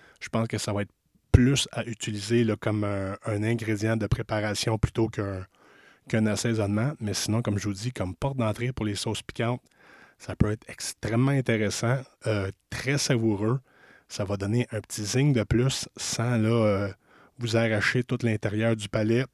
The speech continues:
puis ça va vous apporter vraiment une saveur supplémentaire. Donc, la sauce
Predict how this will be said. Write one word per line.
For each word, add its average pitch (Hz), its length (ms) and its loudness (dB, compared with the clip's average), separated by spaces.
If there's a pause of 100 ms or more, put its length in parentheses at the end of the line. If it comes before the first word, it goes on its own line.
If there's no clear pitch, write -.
puis - 80 -4
ça - 180 -2
va 104 80 -4
vous 107 140 -8
apporter 107 300 -2
vraiment 110 220 0
une 131 60 0
saveur 117 300 -2
supplémentaire. 113 680 -2 (800)
Donc, 98 380 -2
la 104 220 0
sauce 160 360 2